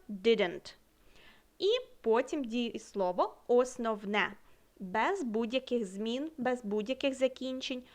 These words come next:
Початкова форма дієслова. Будьте уважні, якщо ми в реченнях будемо зустрічати did або didn't, дієслово не змінюється. Ніяких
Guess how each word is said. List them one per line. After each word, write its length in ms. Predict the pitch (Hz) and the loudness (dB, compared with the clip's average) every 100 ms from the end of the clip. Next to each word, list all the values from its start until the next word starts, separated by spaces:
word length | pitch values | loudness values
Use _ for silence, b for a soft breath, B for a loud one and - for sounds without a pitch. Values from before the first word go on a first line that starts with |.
| B _ - | B _ 0
Початкова 800 | 262 370 - - - 226 285 302 | 2 2 2 0 2 0 2 0
форма 440 | - 220 233 247 | 0 0 0 -2
дієслова. 760 | 202 202 202 - 214 180 - - _ b b b b | 0 -2 -2 -2 0 0 -4 -12 _ b b b b
Будьте 340 | 233 269 320 359 | -6 -4 0 -2
уважні, 600 | 339 311 269 208 185 - | -2 4 4 4 -6 -8
якщо 400 | 220 240 - 349 | -4 -4 0 2
ми 120 | 381 | 2
в 80 | 285 | 4
реченнях 480 | 262 220 - 175 190 | 4 2 -2 -4 -4
будемо 440 | 196 254 311 311 | -2 0 2 0
зустрічати 760 | 262 262 277 277 240 220 190 170 180 | -2 -2 -4 -2 -2 -2 -4 -8 0
did 340 | 277 240 - - _ - | 2 2 -2 -20 _ -6
або 260 | 208 180 175 170 | -4 -4 -8 -4
didn't, 520 | 220 311 196 175 - - B B B B B B - | 2 4 2 0 -8 -20 B B B B B B -10
дієслово 840 | 208 285 269 254 240 208 226 453 - | 0 4 4 2 2 2 4 0 -2
не 300 | 277 269 262 | -4 -2 -2
змінюється. 800 | 240 240 233 190 165 - - - - _ - | -2 0 0 0 -4 -8 -10 -12 -12 _ -4
Ніяких 640 | 269 320 269 247 269 262 | -2 0 4 2 2 -2